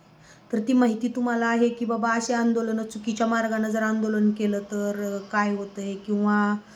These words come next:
स्वतःसाठी करून समाजाची दिशाभूल केली तर काय होतंय, ही सगळी थोडी तुम्ही सविस्तर माहिती घ्या आणि पुढचं पाऊल उचलायला चालू करा. आणि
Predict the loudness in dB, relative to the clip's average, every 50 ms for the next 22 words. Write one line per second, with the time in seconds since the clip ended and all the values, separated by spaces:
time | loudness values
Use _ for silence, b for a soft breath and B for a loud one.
0 | B B B B B -2 -2 -2 0 0 0 0 2 0 0 -2 -2 -2 0 0
1 | 0 2 0 0 0 0 2 2 2 0 0 -2 -4 -4 -4 -2 -2 0 0 0
2 | 2 2 2 2 2 0 -2 0 0 0 0 -2 -4 -6 -4 -2 -2 0 0 0
3 | 0 0 0 0 0 0 0 -2 -4 -4 -4 -4 -4 -2 -2 -2 -2 -2 -4 -4
4 | -4 -4 -2 -2 -2 -2 -2 -2 -2 -4 -2 -2 -4 -6 -6 -6 -4 -4 -2 -4
5 | -4 -6 -6 -6 -6 -4 -4 -6 -6 -8 -10 B B B B B B B B _
6 | 0 0 0 0 -2 -6 -6 -6 -6 -4 -4 -6 -4 -2 -2 -2 0 0 0 -2
7 | -4 -6 -8 -8 -6 -8 -8 -10 -12 -8 -4 -2 0 0 0 0 -2 -2 -2 -2
8 | 0 0 0 0 0